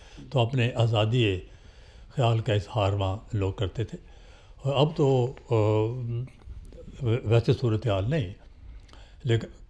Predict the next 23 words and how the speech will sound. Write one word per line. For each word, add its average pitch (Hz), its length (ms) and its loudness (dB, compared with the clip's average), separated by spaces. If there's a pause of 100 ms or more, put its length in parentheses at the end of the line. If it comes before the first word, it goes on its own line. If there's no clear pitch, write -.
(560)
अ, 104 120 0
लेकिन 113 280 -2
उन 127 180 0
दिनों, 104 340 -2 (520)
अ, 104 340 -4 (640)
मुख्तलिफ़ 131 400 -2
किस्म - 280 -6
के 101 80 -2
ग्रुप्स 107 380 -2
और 104 160 -2
बाइबल 107 520 0 (300)
स्टूडेंट, 110 600 -6 (200)
बाइबल 107 300 2
के 107 140 -4
स्टूडेंट्स 107 480 -4
भी 131 60 -6
आकर, 101 260 -2
अ, 90 80 -6 (580)
तकरीर 98 500 0
सुना 104 300 -2
करते 95 340 -4
थे 104 280 -6 (640)
और 101 340 -4